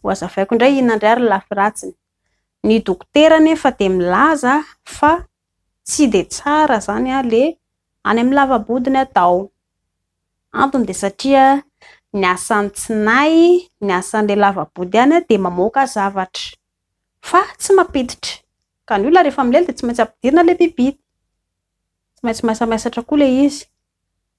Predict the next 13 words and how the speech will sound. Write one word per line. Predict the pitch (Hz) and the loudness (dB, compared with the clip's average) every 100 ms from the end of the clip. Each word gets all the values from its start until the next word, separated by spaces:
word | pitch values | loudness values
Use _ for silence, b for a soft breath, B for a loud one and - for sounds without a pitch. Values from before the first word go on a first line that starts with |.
| _ _ _ _ _ - - | _ _ _ _ _ -16 -2
Fa | 311 302 | 2 2
amin'izao | 254 220 | 2 -2
fotoana | 190 269 254 - 294 233 202 | -4 -4 -4 2 2 4 0
izao | 208 269 320 | 2 4 6
a, | 349 330 | 4 4
efa | 254 247 233 | 0 -2 -2
misy | 262 285 277 | -2 -4 -4
ny | 247 | -4
atao | 233 240 | -2 0
hoe | 254 277 | 0 -2
teknôlôjia | 233 233 214 190 165 - - 226 | -6 -4 -4 -2 -6 -8 -10 -6
fivoaran'ny | 247 - 185 180 185 185 | -6 -4 -4 -4 -6 -8
olombelona, | 170 165 190 247 294 294 285 | -10 -4 2 4 6 6 4